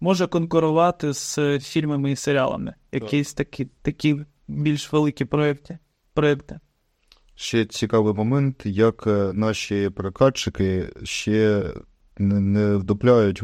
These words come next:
Speaker 2: що, що, що трапилося. Бо вони, е, не зробили локалізацію аніме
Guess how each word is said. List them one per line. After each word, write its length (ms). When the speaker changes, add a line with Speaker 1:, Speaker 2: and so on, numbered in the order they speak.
Speaker 2:
що, 280
що, 320
що 240
трапилося. 600
Бо 540
вони, 600
е, 840
не 240
зробили 400
локалізацію 800
аніме 580